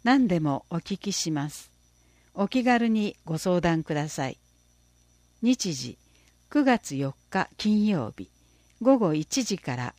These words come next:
四時。場所、イオン瀬戸水野店一階。エスカレーター前。事前申し込み不要。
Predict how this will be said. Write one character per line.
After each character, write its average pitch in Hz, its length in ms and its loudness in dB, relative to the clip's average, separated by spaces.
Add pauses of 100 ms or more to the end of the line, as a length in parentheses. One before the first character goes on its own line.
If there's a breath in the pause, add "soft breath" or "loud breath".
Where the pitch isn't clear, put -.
四 170 180 0
時。 - 200 -16 (720)
場 170 140 -2
所、 190 300 0 (720)
イ 285 160 6
オ 262 80 6
ン 160 140 0
瀬 185 200 -2
戸 - 340 -4
水 175 300 -2
野 220 180 0
店 120 320 -10 (100)
一 156 120 -6 (160)
階。 147 300 -4 (760)
エ 202 120 2
ス - 120 -8
カ 262 160 2
レ 262 160 4
ー 196 100 -2
タ 123 200 -4
ー - 20 -4
前。 131 380 -8 (1040)
事 220 220 2
前 277 180 6
申 240 300 4
し - 180 -6
込 196 160 0
み 185 220 -2
不 - 240 -4
要。 170 460 0